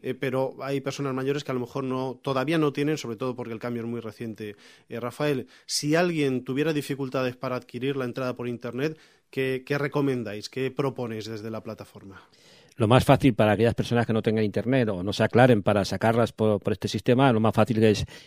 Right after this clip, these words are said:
Speaker 2: ir a la inmobiliaria Vicente, que está al lado de, de la pastelería de, de, ¿cómo es?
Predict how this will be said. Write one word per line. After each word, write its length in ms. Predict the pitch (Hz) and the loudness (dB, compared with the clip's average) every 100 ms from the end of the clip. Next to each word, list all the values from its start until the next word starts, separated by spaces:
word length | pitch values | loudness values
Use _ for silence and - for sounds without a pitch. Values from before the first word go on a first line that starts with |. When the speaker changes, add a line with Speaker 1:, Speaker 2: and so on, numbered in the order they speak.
| - | 2
Speaker 2:
ir 120 | 110 | 6
a 60 | 104 | 8
la 80 | |
inmobiliaria 500 | 104 104 98 107 113 | 6 6 6 6 6
Vicente, 440 | 107 - 135 135 156 | 6 4 4 4 2
que 80 | 123 | 2
está 160 | - | 2
al 100 | 113 | 4
lado 220 | 113 113 110 | 6 4 4
de, 240 | 110 104 - - - - - | 2 0 -6 -20 -20 -10 2
de 80 | 110 | 4
la 100 | 110 | 4
pastelería 760 | 113 - 104 107 117 113 107 | 2 2 0 2 4 4 4
de, 560 | 110 110 110 107 107 - | 4 4 4 0 -2 -8
de, 320 | - 107 104 _ _ - - - - | -8 -6 -6 _ _ -16 -16 -16 -12
¿cómo 160 | 117 | -8
es? 120 | 104 | -8